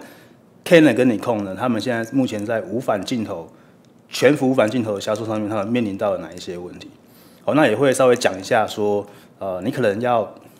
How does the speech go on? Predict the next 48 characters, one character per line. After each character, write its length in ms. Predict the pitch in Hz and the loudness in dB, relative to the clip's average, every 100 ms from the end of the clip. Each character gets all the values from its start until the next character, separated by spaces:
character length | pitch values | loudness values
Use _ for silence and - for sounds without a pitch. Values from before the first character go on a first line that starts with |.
| - | -6
购 120 | - 135 | 2 2
买 120 | 95 | 2
镜 200 | 131 120 | -4 -4
头 120 | 101 | -4
之 140 | 98 | -8
前， 180 | 113 92 | -10 -10
你 80 | 101 | -10
可 140 | 104 | -8
能 240 | 98 87 87 - - - _ - | -8 -10 -16 -20 -20 -20 _ -10
大 160 | - 123 | -6 -4
概 200 | - 120 | -4 -4
一 40 | 123 | -4
开 220 | - 113 | -2 -2
始 140 | - | -2
会 100 | 98 | -10
需 160 | 107 117 | -8 -6
要 100 | 107 - - - | -6 -8 -20 -10
用 120 | 117 | -6
到 80 | 113 | -6
什 180 | 101 82 | -8 -10
么 80 | 92 | -10
样 80 | 95 | -12
的 80 | |
镜 160 | - 92 85 | -14 -16 -18
头？ 100 | - - _ _ - - - | -20 -20 _ _ -20 -20 -12
好， 160 | - 101 | -6 -2
那 140 | 156 - - _ | -2 -4 -18 _
第 120 | - 190 | -6 2
一 40 | |
个 60 | 156 | 2
我 60 | |
们 80 | 110 | 4
先 120 | 135 | 2
来 120 | 123 | 0
讲 260 | 113 98 92 85 - - - _ _ | 0 -2 -2 -10 -16 -20 -20 _ _
Canon 260 | - 123 104 | -2 0 0
好 140 | 98 | -4
了 60 | 85 85 | -8 -10
哦， 60 | |
就 80 | 110 | -4
是 80 | 139 | -2
说 320 | 131 120 123 - - - - | 2 2 2 -6 -20 -20 -8
像 220 | - 151 139 | 2 2 4
Canon 340 | - 160 151 | 0 4 4
跟 140 | 139 139 | 2 0
Nikon， 420 | 104 - 120 92 | 0 -4 -6 -4
他 100 | 127 | -2
们 380 | 143 110 98 | 0 0 -4